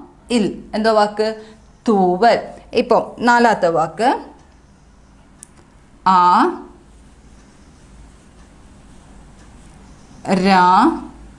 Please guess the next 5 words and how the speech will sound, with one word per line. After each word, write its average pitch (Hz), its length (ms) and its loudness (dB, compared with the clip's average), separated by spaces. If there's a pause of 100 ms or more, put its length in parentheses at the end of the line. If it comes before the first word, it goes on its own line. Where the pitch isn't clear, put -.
(1200)
ണ. - 20 6 (3000)
അരണ. 180 460 4 (680)
എന്തോ 190 220 4
ഇത്? 208 140 2 (520)
ആ, 185 40 4